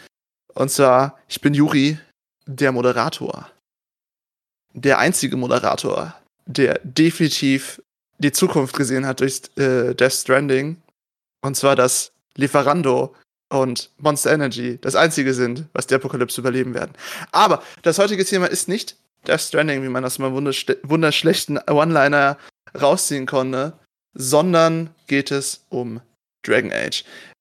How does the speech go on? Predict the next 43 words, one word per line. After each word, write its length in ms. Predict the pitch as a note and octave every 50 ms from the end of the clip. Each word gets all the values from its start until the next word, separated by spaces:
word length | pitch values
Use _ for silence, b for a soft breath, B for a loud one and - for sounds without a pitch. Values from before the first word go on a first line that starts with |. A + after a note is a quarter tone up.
| _ _ -
Und 220 | - D3 D3 D3+
zwar, 580 | - - C#3 C#3 C#3 D#3+ F#3+ G#3+ G#3 F#3+ - -
ähm, 640 | F3 F3 E3+ E3+ E3+ E3 E3 E3 E3 E3 C#3+ - _ -
wurde 320 | D3+ B2+ D#3+ G3 F#3+ F#3
ich 100 | E3 D#3+
darum 460 | - F3+ D#3 D3 D3 - D3 C#3+ C#3
angefleht, 520 | - D#3 F3+ G#3+ G3+ E3 - - D#3 D3 C#3
dass 140 | D3 C#3+ -
wir 80 | C#3+
heute 160 | C#3 C#3 C#3
über 100 | C3 C3+
Dragon 240 | C3 D3+ D3+ D3+ D3
Age 140 | F2+ C3 -
sprechen, 300 | - - C3+ C3 - C#3
obwohl 360 | C3+ B2+ C3 C#3+ D#3+ E3+ F3 F3 B B B B _ _ _ _
derzeit 440 | - B2+ D3+ C#3 E3+ - - D#3 -
ein 100 | D3+ -
anderes 840 | C3+ F3+ A#3 A3+ F3+ D3+ - - - - - - - - - - _ _ _ _ _ -
Spiel 380 | - - - - D#3 D3+ D3
von 220 | C#3+ - D#3 C#3 -
BioWare 680 | - C3 C3+ C#3 C3 C3+ C3+ C3+ C3 C3 A#2+ A#2+ B2 b b b _ _ _ _ _ _ _ _
frisch 400 | - - - - F#3 F#3 - -
einen 160 | C3 C#3+ D3
neuen 160 | C#3+ D3+ D3+
Release 280 | C#3+ C#3+ C3 E3+ G3 -
bekommt, 300 | - G3+ - - C3+ C#3
und 60 | C3
zwar 120 | - C3+
Mass 200 | B2 A#2 D#3+ E3
Effect. 320 | - D3 - D3 C#3 - -
Aber 100 | B2+ D3+
trotzdem 280 | - - F#3+ - G#3+
sind 40 | F#3+
wir 80 | F3+ F3+
immer 140 | D#3+ G#3 F#3+
noch 80 | F3+
bei 100 | - -
BioWare, 480 | D3 C3+ C3 C3+ D#3 E3 D#3 D3+ D3 D3
daher 240 | C#3 C#3 C#3+ C#3 C3 _ _ _ _ _ _
passt 300 | - - E3+ E3+ - -
das 180 | C3 B2+ - -
mir 140 | C3+ C3 C3
schon. 320 | - - - C#3 C3+ E3+